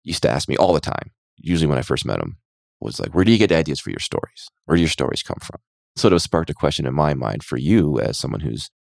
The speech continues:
started and ran, you know, several businesses, you know, like, where do you get your ideas for not just starting a whole company, but even within existing ongoing businesses? Where do you get ideas for, like, new products, new services? How does that process begin? How does that start in your mind?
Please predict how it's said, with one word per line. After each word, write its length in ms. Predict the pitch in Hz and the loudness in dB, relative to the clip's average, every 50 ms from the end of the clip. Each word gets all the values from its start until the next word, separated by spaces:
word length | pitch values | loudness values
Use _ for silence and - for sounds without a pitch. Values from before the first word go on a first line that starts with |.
| _ | _
started 500 | - - - - - - - - 64 62 | -8 -8 -4 -2 -2 -2 0 -2 -2 -2
and 120 | 58 - - | -2 -2 -2
ran, 360 | 64 60 60 58 57 58 - | -2 -2 -2 -2 -4 -4 -4
you 80 | - 69 | -4 -4
know, 100 | - - | -4 -4
several 300 | - - 64 62 55 55 | -2 -2 -2 -2 -2 -2
businesses, 500 | - 69 67 65 69 69 - 57 53 62 | -2 -2 -2 -2 -4 -6 -4 -4 -4 -4
you 60 | 65 | -2
know, 120 | 57 52 | -2 -2
like, 160 | 50 53 55 - | -2 -2 -2 -4
where 320 | - 67 73 85 87 90 | -4 0 4 4 6 6
do 80 | 90 85 | 4 4
you 240 | 85 82 87 82 | 2 2 2 2
get 340 | 73 - - 67 64 62 - - _ _ _ _ _ | 0 0 2 2 2 2 0 -2 _ _ _ _ _
your 360 | 71 73 80 71 71 71 65 | -2 0 2 4 4 4 4
ideas 720 | 58 57 64 65 - - 60 58 57 55 52 - - - - _ | 4 2 0 -2 -4 -4 -4 -2 -2 -2 -4 -4 -8 -10 -12 _
for 600 | - - - 71 65 60 60 58 50 50 - - _ _ _ _ _ _ | -20 -4 -2 0 0 2 0 0 -2 -4 -6 -8 _ _ _ _ _ _
not 220 | - 107 117 117 | 0 0 2 2
just 220 | - - 80 - - | 2 0 -2 -2 -4
starting 480 | - - 90 80 78 76 73 71 - - | 0 2 2 2 2 2 -2 -4 -4 -6
a 120 | - 60 - - - | -6 -6 -6 -6 -8
whole 220 | - - 73 - | -2 0 0 0
company, 420 | - - - 87 85 73 58 55 | 0 0 0 0 0 0 -2 -4
but 180 | 60 - 67 - | -2 0 0 0
even 460 | 78 82 71 73 71 67 65 60 - - _ | 2 0 0 0 0 -2 -2 -4 -8 -12 _
within 400 | - 57 76 85 - 80 76 71 | -8 -4 -4 -2 0 0 0 0
existing 400 | 69 - - 69 - 73 73 71 - - | -2 -4 -6 -4 -2 -2 -2 -2 -2 0
ongoing 420 | 69 71 69 76 76 69 69 71 | 0 0 0 0 -2 -2 -2 -2
businesses? 380 | - - 64 - - 69 65 67 | -4 -4 -6 -4 -6 -6 -6 -2
Where 120 | - 78 | -2 0
do 80 | 78 76 | 0 2
you 40 | 71 | 2
get 120 | 67 67 | 0 0
ideas 240 | 67 - 73 73 - | -2 -2 -4 -6 -6
for, 120 | - 65 | -6 -4
like, 300 | 58 55 60 65 - - _ _ _ _ - | -2 -2 -2 -2 -6 -10 _ _ _ _ 0
new 120 | 90 92 | 0 0
products, 480 | 78 - - 101 90 82 67 62 - - | 2 2 2 2 2 4 2 0 -2 -4
new 140 | 78 71 73 | -6 -6 -6
services? 480 | - - 78 71 71 - - 52 - - _ _ - | -4 -4 -4 -4 -4 -4 -6 -8 -10 -12 _ _ -4
How 140 | - 117 | -2 2
does 160 | 120 113 82 87 | 2 2 4 4
that 160 | 87 85 - | 4 2 2
process 420 | - - 76 76 - - 62 - | 0 0 0 0 0 -2 -6 -6
begin? 320 | - 73 69 - 50 50 - | -6 -6 -6 -6 -6 -8 -6
How 120 | - 78 | -6 -6
does 100 | 64 62 | -4 -2
that 120 | 62 57 | -2 -2
start 320 | - - - 67 58 55 52 | -2 -4 -2 0 0 0 0
in 80 | - | -2
your 140 | - 52 50 | -4 -4 -4
mind? 320 | 50 50 50 50 50 - | -4 -4 -6 -6 -10 -14